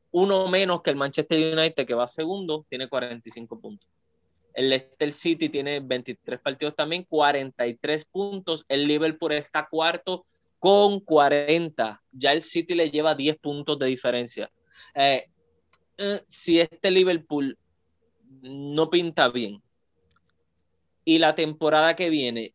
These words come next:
va más en picada, a mitad de temporada Klopp tiene que renunciar.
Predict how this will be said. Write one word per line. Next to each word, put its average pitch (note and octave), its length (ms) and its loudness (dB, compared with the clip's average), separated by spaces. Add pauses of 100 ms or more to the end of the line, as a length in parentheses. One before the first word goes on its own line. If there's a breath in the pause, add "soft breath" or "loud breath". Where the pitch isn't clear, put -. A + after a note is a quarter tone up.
va B2 280 -2
más D3+ 300 0
en E3 80 -6
picada, E3+ 580 2
a B2 120 -2
mitad C3 240 0
de C3 100 2
temporada C#3+ 540 0
Klopp A#2 240 -6
tiene B2 200 -4
que A#2+ 120 -8
renunciar. A2+ 480 -10